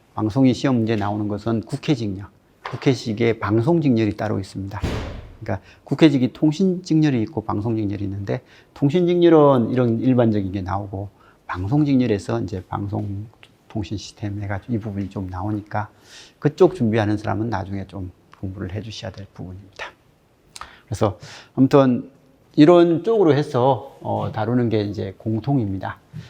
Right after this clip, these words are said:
그래서 이 공통인데 저번에도 말씀드렸듯이요. 제가 학교 다닐 때요. 거기 구십 년대 후반 정도, 중-, 중후반 정도에 제가 자격증 준비를 하고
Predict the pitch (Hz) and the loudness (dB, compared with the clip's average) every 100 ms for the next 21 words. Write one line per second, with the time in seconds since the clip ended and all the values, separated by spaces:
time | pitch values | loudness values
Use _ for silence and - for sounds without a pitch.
0 | _ 143 139 135 - - 170 165 147 151 | _ 2 4 4 0 4 6 8 6 8
1 | 185 156 151 139 101 - - - _ _ | 8 8 8 6 4 -6 -20 -20 _ _
2 | - 156 190 160 123 120 135 123 117 120 | 2 6 8 8 6 4 2 2 0 -2
3 | 120 131 101 - - - - - _ - | 2 2 2 -4 -18 -18 -18 -20 _ 4
4 | 139 185 214 214 240 196 139 107 107 104 | 6 8 6 0 0 2 2 2 2 2
5 | - - _ _ _ - - _ - - | -4 -16 _ _ _ -20 -20 _ -20 -20
6 | _ _ 147 - - 117 113 110 107 160 | _ _ -18 -18 -6 -2 0 0 0 -2
7 | 160 170 139 120 101 117 127 123 120 104 | 4 8 8 6 4 4 4 4 2 0
8 | 104 104 104 107 107 110 104 - 123 120 | -2 0 0 -2 -6 -4 -6 -4 0 2
9 | 117 107 101 104 107 117 107 113 98 - | 2 2 0 -4 0 2 2 0 -2 -6
10 | 101 101 120 110 107 104 101 104 101 110 | -8 -4 -4 -4 -6 -6 -6 -6 -4 -4
11 | 107 | -6